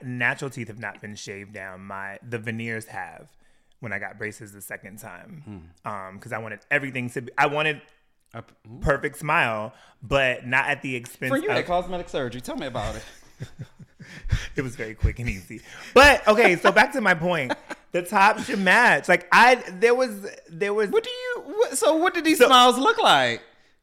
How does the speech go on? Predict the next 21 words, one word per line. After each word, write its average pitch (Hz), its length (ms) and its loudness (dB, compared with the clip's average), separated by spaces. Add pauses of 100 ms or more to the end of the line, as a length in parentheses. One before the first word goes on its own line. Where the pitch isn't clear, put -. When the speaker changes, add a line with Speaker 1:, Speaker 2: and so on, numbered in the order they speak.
(120)
Speaker 1:
Trash. 143 1120 -4
Speaker 2:
Oh. 156 280 -14 (320)
Speaker 1:
These 175 140 -12
smiles 127 440 -6
were 123 120 -14
trash. - 680 -12
I 196 100 0
was 240 120 2
just 285 140 -16
like, 185 240 -2
"Oh 214 120 -2
my 220 180 -4
gosh." 175 440 -8 (280)
And 190 100 4
it 208 120 4
was 202 180 0
like, 185 600 0 (680)
the 143 180 -2
top 180 520 -4
row 214 400 -2
was 143 960 -6